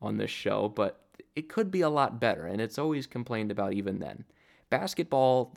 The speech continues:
is just normal basketball, and if the overtime period ends with a team leading, then they win.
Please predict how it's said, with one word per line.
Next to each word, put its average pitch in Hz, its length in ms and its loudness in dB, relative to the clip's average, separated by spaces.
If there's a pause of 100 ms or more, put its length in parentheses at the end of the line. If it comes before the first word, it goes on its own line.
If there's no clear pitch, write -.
is 123 160 2
just 131 180 -2
normal 131 280 0
basketball, 101 580 2
and 104 120 -2
if 101 120 -6
the 117 100 0
overtime 135 380 0
period 120 240 0
ends 120 200 0
with 113 140 -4
a 104 40 -4
team 110 340 -4
leading, 127 420 0
then 107 240 2
they 101 140 2
win. 110 340 0